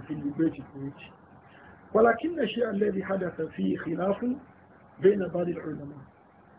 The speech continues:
Nǹkan tí ẹnu àwọn àfá kan ò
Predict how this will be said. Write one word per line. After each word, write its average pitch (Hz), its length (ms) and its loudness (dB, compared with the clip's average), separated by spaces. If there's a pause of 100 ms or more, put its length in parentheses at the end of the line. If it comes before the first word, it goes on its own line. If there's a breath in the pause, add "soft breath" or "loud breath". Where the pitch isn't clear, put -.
(720)
Nǹkan 202 280 4
tí 262 160 -2
ẹnu 208 480 0
àwọn 175 360 0
àfá 220 180 -4 (280)
kan 170 120 -2
ò 160 120 2